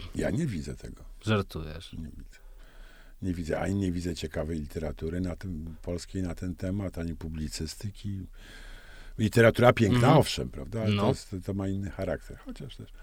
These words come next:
Speaker 1: Więc jedno, znaczy, że trzeba uwierzyć, że konflikt klasowy jest siłą napędową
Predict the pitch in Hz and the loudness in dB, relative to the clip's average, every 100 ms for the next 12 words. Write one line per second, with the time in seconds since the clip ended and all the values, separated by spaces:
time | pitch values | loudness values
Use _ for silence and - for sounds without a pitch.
0 | - - - - - - - - - - | -20 -18 -18 -18 -18 -20 -20 -20 -18 -18
1 | - - - 113 131 - 135 120 92 71 | -16 -10 -2 4 6 6 6 8 6 0
2 | 82 104 104 101 - 139 98 98 127 135 | -4 -2 -2 0 2 4 4 2 4 6
3 | 131 107 104 127 127 104 113 - 98 82 | 4 2 0 0 0 0 -4 -2 -2 0
4 | 143 131 120 - - 143 131 117 98 98 | 0 0 0 -2 0 4 4 4 2 0
5 | 92 101 104 113 | 0 2 2 0